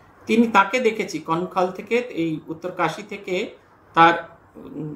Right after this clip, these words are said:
পাশের ঘরে থাকা একজন সাধু, যিনি রক্ত বমন করছেন, তাকে কাঁধে তুলে এই বাসের মধ্যে করে অনেক কাণ্ড করে কনখল সেবাশ্রমে নিয়ে এসছেন। উত্তর কাশীতে ভূতেশ আনন্দজি মহারাজ এরকম দেখেছিলেন একজন খুব অসুস্থ।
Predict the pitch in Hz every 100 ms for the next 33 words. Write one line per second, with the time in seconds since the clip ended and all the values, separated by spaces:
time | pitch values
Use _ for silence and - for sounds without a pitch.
0 | - 156 - 202 170 185 180 175 165 165
1 | 160 151 147 151 151 156 160 151 151 156
2 | - 180 165 165 160 147 - 202 196 -
3 | 160 151 139 147 151 147 196 - - _
4 | _ _ 160 151 147 143 170 160 160 160
5 | 165 165 170 226 262 262 185 175 165 160
6 | 180 277 - - _ 160 151 160 160 160
7 | 143 135 - 156 196 156 117 - 95 87
8 | - _ _ _ _ - 202 240 247 220
9 | 226 233 233 185 202 185 185 190 185 180
10 | 180 175 190 160 - 151 139 131 147 -
11 | 202 208 165 147 143 151 151 156 214 -
12 | -